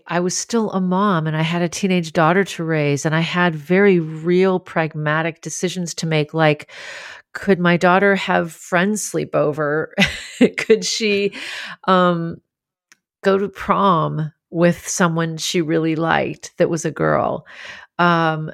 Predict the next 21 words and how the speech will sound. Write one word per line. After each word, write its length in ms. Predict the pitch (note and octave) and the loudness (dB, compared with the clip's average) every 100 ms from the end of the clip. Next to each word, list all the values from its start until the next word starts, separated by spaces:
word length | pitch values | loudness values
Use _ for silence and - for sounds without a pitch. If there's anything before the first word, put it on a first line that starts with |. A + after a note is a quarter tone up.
| _ _ - | _ _ -8
I 60 | |
had 200 | F#3+ A3+ | -4 -4
to 60 | A3 | -2
be 200 | G#3+ A3 | 0 4
making 340 | G#3+ A3 A3 | 4 4 2
these 200 | G3 F3+ | 0 0
sort 100 | G#3+ | -2
of 80 | F#3 | -2
decisions 680 | F3 - A#3 A3 G#3+ F3+ D#3+ | -4 -4 -2 0 0 -2 0
day 200 | F#3 F#3 | 2 4
to 100 | F3+ | 4
day 260 | E3 F#3 F#3 | 4 4 4
on 120 | D#3+ | 2
the 80 | D3+ | 0
ground, 520 | D#3+ F3 F3 C#3 C#3 | 2 4 4 2 -2
right? 440 | D3 D3 E3 - - - - - | 2 4 2 0 -12 -16 -18 0
Um, 320 | E3+ D#3+ D#3+ - | 2 2 0 -2
as 140 | F3 | 0
a 80 | F#3 | 2
mom. 600 | E3+ E3 F3+ D#3+ C3 D3 - - - _ | 2 2 2 0 -2 -6 -14 -20 -20 _
And, 420 | D#3+ D#3 D#3 D#3+ | -2 0 0 -2